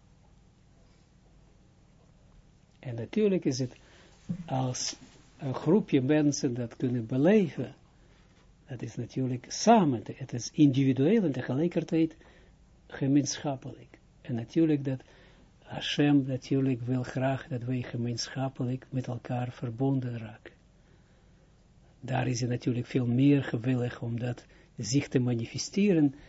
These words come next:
niet ergens in een, op een zolderkamertje, ook natuurlijk belangrijk, maar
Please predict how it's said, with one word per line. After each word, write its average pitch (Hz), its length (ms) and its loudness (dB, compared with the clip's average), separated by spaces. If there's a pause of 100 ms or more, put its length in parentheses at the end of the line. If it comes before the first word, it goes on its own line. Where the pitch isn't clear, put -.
(220)
niet 226 320 4
ergens 160 500 2
in 135 120 0
een, 127 240 -2 (340)
op 135 180 -6
een 147 100 4
zolderkamertje, 127 1120 2
ook 165 180 4
natuurlijk 175 400 4
belangrijk, 120 500 -2 (440)
maar 120 280 -6